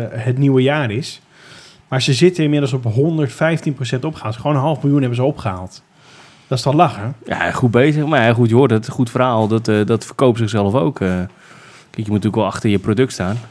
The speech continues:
Speaker 2: Maar, eh,
Speaker 1: Ja, op het moment dat we dit, eh, opnemen, vierhonderdtweeënzestig investeerders. En, eh, nou, die hebben gewoon al een half, eh, half miljoen opgehaald.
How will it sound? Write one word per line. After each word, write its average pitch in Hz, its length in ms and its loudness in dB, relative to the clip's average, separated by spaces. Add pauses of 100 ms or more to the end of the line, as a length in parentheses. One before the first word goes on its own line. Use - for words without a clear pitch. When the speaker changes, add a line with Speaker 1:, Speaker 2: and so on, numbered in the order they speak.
(140)
Speaker 2:
Maar, 90 240 -6
eh, 90 220 -6 (720)
Speaker 1:
Ja, 131 80 -4
op 123 80 -2
het 127 80 2
moment 143 180 2
dat 143 160 2
we 143 80 0
dit, 135 260 0
eh, 131 200 2
opnemen, 147 460 2
vierhonderdtweeënzestig 151 1400 0
investeerders. 127 920 -4 (1700)
En, 127 320 0
eh, 123 80 2
nou, 123 460 0
die 117 100 -2
hebben 104 160 -4
gewoon 120 220 0
al 110 160 0
een 104 100 -4
half, 117 400 -2
eh, 110 220 -2
half 117 220 -4
miljoen 120 240 0
opgehaald. 135 640 -6